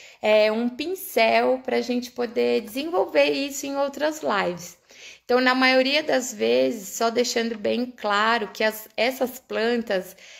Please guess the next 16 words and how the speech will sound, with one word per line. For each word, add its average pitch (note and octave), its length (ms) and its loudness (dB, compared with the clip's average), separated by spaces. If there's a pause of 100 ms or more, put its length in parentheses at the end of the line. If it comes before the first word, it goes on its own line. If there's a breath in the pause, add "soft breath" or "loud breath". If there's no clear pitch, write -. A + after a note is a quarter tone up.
(100)
elas G#3+ 360 2
não A#3+ 360 -2
causam C4 640 2
dependência. A3+ 1300 -4
Então, G3+ 640 -4
assim, G#3+ 380 -4
às G3+ 160 -2
vezes, A3+ 400 -2
muita A#3+ 340 0
gente B3 380 -2
me, A#3 320 0 (400 loud breath)
é, G3 440 2
me G3+ 140 -2
pergunta A3 880 -2
se G3 540 -6
depois G#3 560 0